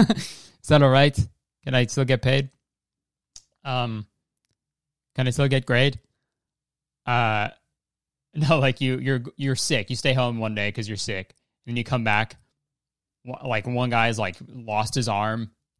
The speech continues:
And, you know, another kid is, like, <laughs> has a drug problem. Your teacher's, like, in a wheelchair now. And you're like, "Wait, what happened, guys?" And they're like, "This is Degrassi, okay? You don't know. If you miss one <laughs> day, you're fucked,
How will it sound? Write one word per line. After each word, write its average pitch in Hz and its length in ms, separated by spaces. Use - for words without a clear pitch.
And, 117 80
you 110 40
know, 107 120
another 113 300
kid 113 360
is, 104 140
like, 90 260
<laughs> - 500
has - 380
a 165 60
drug 123 340
problem. 135 340
Your 123 140
teacher's, 120 480
like, 101 240
in 131 100
a 127 80
wheelchair 117 500
now. 127 180
And 131 60
you're 123 60
like, 113 160
"Wait, 202 540
what 190 240
happened, 208 380
guys?" 113 340
And 135 120
they're 139 120
like, 135 220
"This 220 160
is 247 100
Degrassi, 151 800
okay? 147 340
You 147 140
don't 302 200
know. 262 240
If 165 200
you 302 100
miss 294 240
one 208 520
<laughs> - 160
day, 226 580
you're 196 260
fucked, - 640